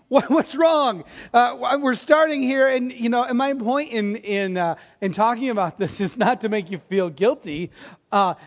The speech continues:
in fact, the exact opposite. My point i-, today in talking about that Christians gather, the exact opposite should happen. You should feel encouraged and understand the purpose for gathering on a Sunday. That's what I want to walk away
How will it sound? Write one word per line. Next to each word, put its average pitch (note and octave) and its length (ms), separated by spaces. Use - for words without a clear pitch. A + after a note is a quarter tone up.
in G#3+ 100
fact, A#3+ 240
the A#3 140
exact G#3+ 420
opposite. C4 640
My A3+ 220
point A#3 520
i-, G#3+ 160
today G#3 540
in F#3 80
talking G3+ 280
about F#3+ 500
that F#3 160
Christians G3 420
gather, G3 440
the F3+ 140
exact G3 540
opposite G#3 440
should F#3 140
happen. D3+ 380
You G#3 120
should A3 220
feel G#3 240
encouraged G3+ 560
and F3 200
understand G#3 1000
the F#3+ 80
purpose - 800
for - 180
gathering F3+ 560
on D3 100
a C3 60
Sunday. C#3+ 480
That's A3 220
what C#4 140
I C#4 120
want A3 180
to G3+ 60
walk F#3+ 360
away E3+ 380